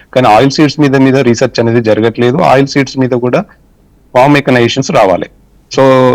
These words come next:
ఇప్పుడు ఒక, ఒకే రైతుగా కమతాలలో సన్‌ఫ్లవర్స్, మీరు సన్‌ఫ్లవర్ ని తీసుకున్నట్లయితే, ఒకే రైతు, నేను ఒక ఇరవై ఐదు ఎకరాల కంటే తక్కువ మించి రైతులు, చుట్టుపక్కల రైతులు కలిసి ఒక కమ్యూనిటీగా ఫామ్ చేసుకోవాలి. ఎందుకు అంటే,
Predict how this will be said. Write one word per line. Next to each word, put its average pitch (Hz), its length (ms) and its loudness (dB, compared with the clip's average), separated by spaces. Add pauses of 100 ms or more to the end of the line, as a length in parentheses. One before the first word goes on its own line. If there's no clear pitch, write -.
(200)
ఇప్పుడు 123 300 -2
ఒక, 117 100 -2
ఒకే 139 260 2
రైతుగా 139 320 0
కమతాలలో 127 640 0
సన్‌ఫ్లవర్స్, 123 560 -2
మీరు 117 200 0
సన్‌ఫ్లవర్ 123 480 0
ని 120 80 0
తీసుకున్నట్లయితే, 113 680 -2
ఒకే 131 360 2
రైతు, 127 300 0
నేను 120 280 0
ఒక 113 160 -4
ఇరవై 123 220 2
ఐదు 123 160 2
ఎకరాల 131 280 0
కంటే 123 240 -4
తక్కువ 127 380 -2
మించి 123 340 0
రైతులు, 123 300 0
చుట్టుపక్కల 127 600 -2
రైతులు 117 320 0
కలిసి 113 280 0
ఒక 123 80 -4
కమ్యూనిటీగా 139 580 0
ఫామ్ 110 320 0
చేసుకోవాలి. 104 440 -2
ఎందుకు 120 240 -2
అంటే, 131 300 0